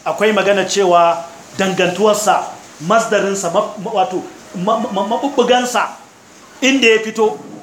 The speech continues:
da nasabarsa inda yake dangantuwa daga Allah tabaraka wa ta'ala ne.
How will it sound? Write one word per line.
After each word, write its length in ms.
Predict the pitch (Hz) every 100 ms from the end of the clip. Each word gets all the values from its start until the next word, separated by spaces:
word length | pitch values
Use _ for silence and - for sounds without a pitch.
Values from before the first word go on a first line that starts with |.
| - -
da 120 | 196
nasabarsa 580 | 226 247 269 240 - 208
inda 180 | 247 254 233
yake 160 | 226 214
dangantuwa 680 | 196 196 196 285 320 233 - - - - -
daga 240 | - 175 190
Allah 220 | 202 185
tabaraka 400 | 156 151 156 147
wa 80 | 143
ta'ala 320 | 156 139 135
ne. 80 | 120